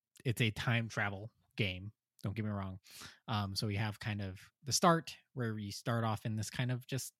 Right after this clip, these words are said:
undeveloped, primitive world. Um, although there are, is some technology, um, events happen resulting in fast forwarding to the future, which you find out is dystopian due to the invasion of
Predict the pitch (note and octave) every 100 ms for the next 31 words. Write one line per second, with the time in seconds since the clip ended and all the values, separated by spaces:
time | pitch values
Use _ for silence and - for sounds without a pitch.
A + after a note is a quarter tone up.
0 | _ B2 C3 B2 B2 A#2+ - - A2 A#2
1 | A#2 A2+ G#2+ G#2+ G#2+ - - - - -
2 | A2+ G#2 G2 A#2+ - A2 A2+ G#2+ A2 -
3 | A#2 A#2+ A#2+ - B2+ B2 A#2+ B2 B2+ A2+
4 | A2 A#2 A2 - - - _ G#2+ G2 F#2
5 | F#2+ - _ _ C3 C3+ B2+ - E3+ E3
6 | E3+ E3 D#3 C3+ B2+ B2 C3 A#2+ A2 A2
7 | G#2 G#2 _ _ _ _ - B2 - B2
8 | A2 G#2+ A#2 G#2 - A3 - F3+ E3 C3
9 | A2+ - A2 - A#2 A2+ G#2+ A2 A#2 A2
10 | A2 - D3 D3 C#3+ C3+ - - - -
11 | A#2+ A2 A#2+ G2+ G2 G#2 G2 G2+ F#2+